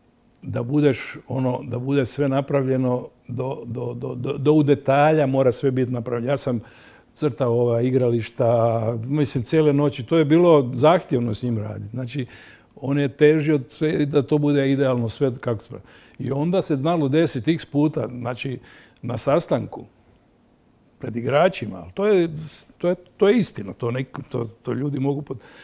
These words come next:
znači, on se x puta znao na mene derati. Iz nekog razloga, zato da napravi atmosferu.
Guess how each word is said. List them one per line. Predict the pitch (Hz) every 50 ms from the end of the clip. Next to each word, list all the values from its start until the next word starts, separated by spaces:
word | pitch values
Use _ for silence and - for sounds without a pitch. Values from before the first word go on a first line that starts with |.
| - - -
znači, | - 120 127 123 - 147
on | 160 151
se | - 165
x | 190 185 -
puta | - 190 208 202 196 175
znao | 143 156 190 190 170
na | 165 165
mene | 175 170 160 151 143
derati. | 131 127 107 - - - - 110 98 - _ _ _ _ _ _ _ _ _ _ _ _ _ _ _ _ _ _ _ _ _ _ - -
Iz | 135 127 131
nekog | 151 185 180 - 170 131
razloga, | 135 143 147 165 170 202 185 165 160
zato | 135 151 156 156 185
da | 151 151
napravi | 143 147 151 151 - 170 170 175
atmosferu. | 170 - 190 165 - - 180 175 170 156 127 101